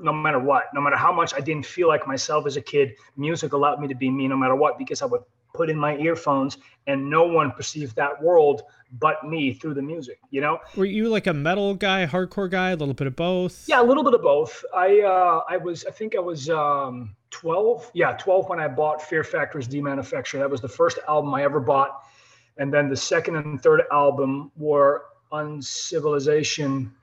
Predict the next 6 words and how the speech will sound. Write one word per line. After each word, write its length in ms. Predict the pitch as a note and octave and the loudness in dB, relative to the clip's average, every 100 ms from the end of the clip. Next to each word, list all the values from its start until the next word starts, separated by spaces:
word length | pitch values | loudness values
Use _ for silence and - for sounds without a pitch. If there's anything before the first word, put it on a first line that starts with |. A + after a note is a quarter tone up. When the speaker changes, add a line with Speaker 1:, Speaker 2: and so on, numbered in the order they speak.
| _ | _
Speaker 1:
from 360 | _ D3 C3 A2 | _ -4 -2 0
Biohazard 840 | D3+ D#3 D#3+ B2 C3 B2+ C3 B2 - _ | 2 4 4 2 0 -2 -2 -6 -10 _
and 400 | C#3+ C#3 C3+ C#3 - _ | -4 -4 -4 -6 -10 _
Damned 300 | D#3+ D#3 C#3+ | 2 2 0
in 100 | C3 | 2
Black 440 | C#3 C3 - - | 4 4 2 -6